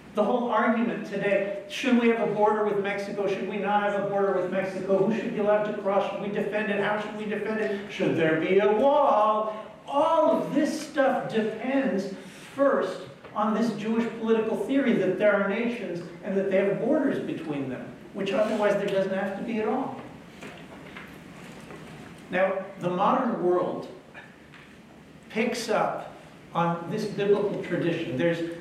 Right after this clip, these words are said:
there's strong Catholic adoption of this idea throughout the Middle Ages. I was just in Eastern Europe.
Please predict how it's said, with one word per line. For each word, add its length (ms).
there's 360
strong 1000
Catholic 640
adoption 680
of 160
this 180
idea 600
throughout 340
the 140
Middle 240
Ages. 440
I 100
was 100
just 140
in 260
Eastern 300
Europe. 420